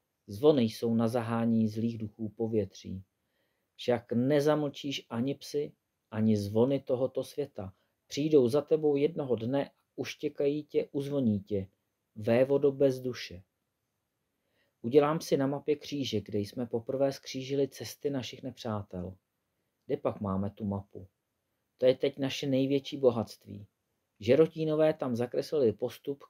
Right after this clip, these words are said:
který budou Švédům navrhovat s výpočty všech vzdáleností, obyvatel, případných kvartírů a možnosti zásobování.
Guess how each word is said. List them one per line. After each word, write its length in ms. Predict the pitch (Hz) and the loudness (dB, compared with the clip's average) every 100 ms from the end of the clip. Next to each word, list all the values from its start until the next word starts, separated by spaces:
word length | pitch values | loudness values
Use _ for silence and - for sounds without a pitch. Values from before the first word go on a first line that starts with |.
| _ | _
který 280 | 131 135 | -4 -2
budou 340 | 127 123 143 143 | -4 0 0 0
Švédům 440 | - 127 135 135 | 2 2 2 2
navrhovat 540 | 117 123 127 135 135 - | 2 2 0 0 -2 -2
s 60 | |
výpočty 500 | 110 113 135 - 135 | -6 -4 -6 -8 -10
všech 320 | 127 - 143 | -8 -2 -2
vzdáleností, 920 | 139 127 131 127 117 98 - - 104 113 _ _ _ | 0 -2 0 2 0 -2 -8 -10 -10 -10 _ _ _
obyvatel, 760 | 110 139 143 147 156 151 151 156 _ _ _ _ - | -6 0 2 2 2 0 0 -4 _ _ _ _ -10
případných 480 | 131 139 123 107 - | 0 2 2 0 -2
kvartírů 880 | 110 113 - 143 143 139 143 - | 0 0 -2 -4 -2 -2 -4 -6
a 40 | 120 | 0
možnosti 500 | 117 110 120 - 123 | 2 2 -2 -4 0
zásobování. 960 | 123 120 - 117 107 104 101 101 95 | 2 2 -2 0 2 2 2 0 -2